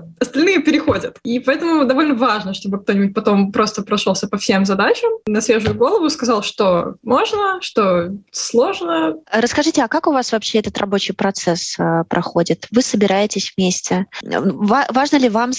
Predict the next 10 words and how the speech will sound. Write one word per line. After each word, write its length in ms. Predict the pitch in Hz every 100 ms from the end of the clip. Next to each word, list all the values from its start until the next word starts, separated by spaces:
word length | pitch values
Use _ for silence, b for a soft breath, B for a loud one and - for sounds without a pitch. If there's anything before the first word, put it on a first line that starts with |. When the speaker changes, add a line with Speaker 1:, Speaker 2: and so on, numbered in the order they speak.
| -
Speaker 2:
эм, 600 | 208 196 196 190 190 185 - B B B - -
взаимодействовать 1160 | 208 214 226 247 214 240 214 - 165 160 - - _
друг 260 | 180 190 180
с 40 |
другом 300 | 170 339 180
постоянно, 680 | 175 - 208 190 160 151 196
как 120 | - -
все-таки 360 | - - - -
автором 560 | 190 - 160 170 185 - 120
задач? 500 | - 180 170 - -